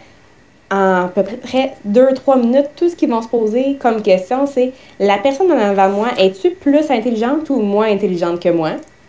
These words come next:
Est-ce qu'elle est riche ou elle est pauvre ? Et est-ce que ça serait quelqu'un qui pourrait être mon ami ? » Fait que ça, ben, c'est sûr qu'il nous conseille de pas être dans les extrêmes.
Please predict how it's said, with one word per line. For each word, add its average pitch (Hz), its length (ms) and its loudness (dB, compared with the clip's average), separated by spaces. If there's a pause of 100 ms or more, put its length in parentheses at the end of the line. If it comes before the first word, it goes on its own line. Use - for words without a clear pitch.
(680)
Est-ce 214 220 2
qu'elle 330 380 2 (160)
est 190 440 6
riche 277 380 0
ou 180 160 2
elle 175 120 4
est 175 60 2
pauvre ? 202 500 0 (720)
Et 349 360 0
est-ce 294 200 0
que 392 160 -4
ça 247 160 -4
serait 294 360 0 (180)
quelqu'un 269 380 -2
qui 247 180 -12
pourrait 233 200 -8
être 233 100 -8
mon 208 180 0
ami ? » 165 240 -4 (1000)
Fait 185 120 -4
que 156 40 -12 (120)
ça, 320 220 2 (100)
ben, 202 180 0 (100)
c'est 240 120 -6
sûr 339 200 -2
qu'il 294 400 -2
nous 220 100 -2
conseille 214 400 -2
de 208 120 0
pas 285 320 -4
être 240 120 -4
dans 220 140 -4
les 214 200 0
extrêmes. 208 580 -4